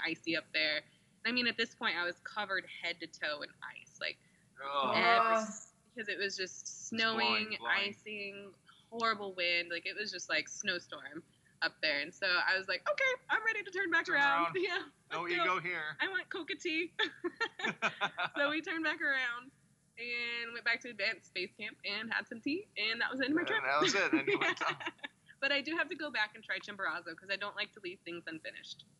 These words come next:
Speaker 1: So I'll be back.
Speaker 2: And that's fair. So
Speaker 1: Mm-hmm.
Speaker 2: let's talk a
Speaker 3: Wow.
Speaker 2: little about, move on to, like, training. How do you
Speaker 3: Yeah, that's what I wanna know.
Speaker 2: Either
Speaker 1: Ooh.
Speaker 2: altitude training. I know you
Speaker 1: <laughs>
Speaker 2: run. I've seen you
Speaker 1: Yeah.
Speaker 2: running here on the path. Was that,
Speaker 1: Yeah.
Speaker 2: was that a big piece of training, or was there, like,
Speaker 1: Yes.
Speaker 2: other, t-,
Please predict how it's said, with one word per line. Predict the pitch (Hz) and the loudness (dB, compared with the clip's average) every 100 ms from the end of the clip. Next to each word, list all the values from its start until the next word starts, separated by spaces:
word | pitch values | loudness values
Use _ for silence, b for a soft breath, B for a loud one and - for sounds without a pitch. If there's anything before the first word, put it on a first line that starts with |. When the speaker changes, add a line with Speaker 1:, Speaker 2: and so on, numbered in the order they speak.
| - | -8
Speaker 1:
So | 135 147 _ _ _ _ _ 202 | -8 -8 _ _ _ _ _ -2
I'll | 220 | 0
be | 226 | 2
back. | 156 - _ 151 | 0 -2 _ 0
Speaker 2:
And | 160 156 | 0 2
that's | 135 123 - - | 0 -2 -4 -10
fair. | 160 160 131 98 | -4 -2 -2 -4
So | - - 156 151 147 135 | -8 -2 0 2 0 -4
Speaker 1:
Mm-hmm. | 196 170 165 | -6 -8 -4
Speaker 2:
let's | 190 | -2
talk | 226 285 | 2 2
a | - | 4
Speaker 3:
Wow. | 233 | 2
Speaker 2:
little | - - | 2 0
about, | 175 160 180 | 2 4 2
move | 208 | 4
on | 214 196 | 4 4
to, | 175 | 0
like, | 151 - | 0 -2
training. | - - 147 156 156 135 113 151 | -16 -16 -10 -4 -2 -2 -6 -8
How | 123 226 | -2 8
do | |
you | 254 | 10
Speaker 3:
Yeah, | 262 254 226 | 12 12 12
that's | 262 294 | 8 6
what | 285 | 6
I | 247 240 | 6 6
wanna | 220 208 | 4 0
know. | 202 208 214 - 175 | 0 -2 -6 -8 0
Speaker 2:
Either | 170 | 0
Speaker 1:
Ooh. | - | 4
Speaker 2:
altitude | 156 185 202 220 208 | 4 4 0 -4 -4
training. | - 202 208 208 | -6 -4 -2 0
I | 147 | 0
know | 151 | 2
you | 160 220 | 4 4
Speaker 1:
<laughs> | 175 | 2
Speaker 2:
run. | 139 - 175 | -6 -8 -8
I've | 147 | -8
seen | - 139 | -8 -10
you | 139 127 | -6 0
Speaker 1:
Yeah. | 123 285 | 2 2
Speaker 2:
running | 220 | 0
here | 127 120 | -4 -4
on | 117 | -6
the | 113 | -8
path. | - 98 123 165 - - | -4 -2 -2 -4 -12 -14
Was | 123 | 0
that, | 131 131 | 2 2
Speaker 1:
Yeah. | 226 202 127 | -2 -6 -8
Speaker 2:
was | 131 | -2
that | 165 | -2
a | |
big | 170 180 | -2 -8
piece | 196 180 | -8 -12
of | - | -8
training, | 196 190 196 | -4 -4 -4
or | |
was | 156 123 | -4 -2
there, | 131 | 0
like, | 123 | 2
Speaker 1:
Yes. | 123 131 | 0 0
Speaker 2:
other, | 131 131 123 120 117 _ _ _ _ | 0 0 -2 -4 -10 _ _ _ _
t-, | - | -20